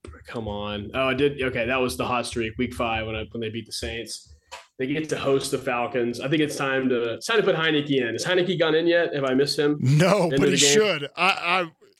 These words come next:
Speaker 2: it would, the Falcons
Speaker 1: The
Speaker 2: would be
Speaker 1: Commanders game,
Speaker 2: infinitely
Speaker 1: the
Speaker 2: better,
Speaker 1: Commanders
Speaker 2: not
Speaker 1: game,
Speaker 2: infinitely, but, like,
Speaker 1: yeah, the Commanders game was close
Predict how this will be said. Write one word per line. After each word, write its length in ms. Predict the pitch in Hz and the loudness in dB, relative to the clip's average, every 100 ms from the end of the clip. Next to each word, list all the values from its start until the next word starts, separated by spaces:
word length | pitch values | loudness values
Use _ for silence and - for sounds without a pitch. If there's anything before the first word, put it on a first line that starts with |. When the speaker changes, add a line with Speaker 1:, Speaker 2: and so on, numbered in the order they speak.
| - | -2
Speaker 2:
it 40 | 196 | 2
would, 260 | 196 170 - _ _ _ | 2 0 -4 _ _ _
the 140 | 208 175 | -4 -2
Falcons 460 | 139 196 185 185 165 | 2 4 4 0 2
Speaker 1:
The 60 | |
Speaker 2:
would 200 | 180 175 | 4 4
be 160 | 170 160 | 4 2
Speaker 1:
Commanders 60 | |
game, 220 | 165 175 190 | 4 4 6
Speaker 2:
infinitely 420 | 147 180 160 151 | 4 0 2 2
Speaker 1:
the 60 | 175 | 4
Speaker 2:
better, 120 | 180 | 4
Speaker 1:
Commanders 220 | 175 165 | 4 2
Speaker 2:
not 40 | |
Speaker 1:
game, 80 | 151 | 2
Speaker 2:
infinitely, 340 | 143 90 87 87 | 2 0 -4 -8
but, 240 | 101 - | -10 -8
like, 380 | 107 98 - - - | -8 -8 -12 -14 -6
Speaker 1:
yeah, 260 | 117 101 - | -6 -6 -12
the 100 | 127 | -10
Commanders 320 | 123 143 131 131 | -2 0 0 0
game 140 | 127 | -2
was 120 | 117 | -4
close 640 | - 120 117 110 - - | -6 -4 -4 -6 -10 -16